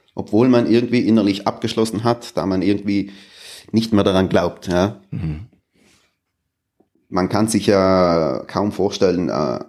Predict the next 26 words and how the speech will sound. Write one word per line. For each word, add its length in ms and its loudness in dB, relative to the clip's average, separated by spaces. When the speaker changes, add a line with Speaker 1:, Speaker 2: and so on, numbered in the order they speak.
Speaker 1:
ein 160 -8
kleines 400 0
Dorf 560 0
irgendwo 440 0
in 500 -2
Südtirol 680 2
Speaker 2:
Mhm. 320 -2
Speaker 1:
und 180 -4
da 120 0
kommt 260 -4
dann 140 -2
plötzlich 400 0
ein 80 0
Autor 440 -2
raus. 320 -6
Speaker 2:
Mhm. 320 -20
Speaker 1:
International 760 2
zum 120 -8
Beispiel, 300 -2
das 160 -2
ist 120 -8
ja 80 2
immer 200 -2
mein 180 -4
Traum. 280 -4
Speaker 2:
Mhm. 320 -8